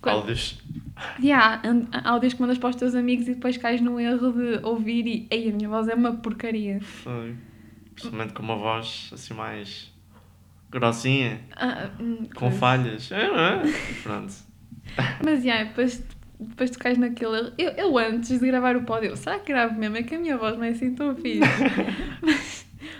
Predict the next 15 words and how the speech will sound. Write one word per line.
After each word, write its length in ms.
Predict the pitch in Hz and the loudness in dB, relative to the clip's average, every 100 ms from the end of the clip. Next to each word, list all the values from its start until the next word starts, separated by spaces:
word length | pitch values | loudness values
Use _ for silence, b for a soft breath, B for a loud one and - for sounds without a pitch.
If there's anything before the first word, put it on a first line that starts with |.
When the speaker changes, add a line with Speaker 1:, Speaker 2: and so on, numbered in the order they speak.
| B | B
Speaker 1:
mas 160 | 403 440 | 0 0
depois 280 | - 277 269 | 0 0 2
pensei, 320 | 294 254 226 | 0 0 -4
"Ah 40 | 233 | -4
pá, 140 | 180 | -6
que 100 | - | -8
se 100 | - | -10
lixe", 280 | 202 196 - - | -8 -10 -10 -14
pronto. 180 | - - B B - | -14 -14 B B 0
Mas 240 | 330 339 | 2 4
isto 240 | 370 - - | 4 2 2
tudo 220 | 277 262 | 2 4
da 140 | 262 | 4
voz, 320 | 240 269 269 247 | 6 4 4 2
porque 480 | 233 226 214 196 | -6 -4 -2 -2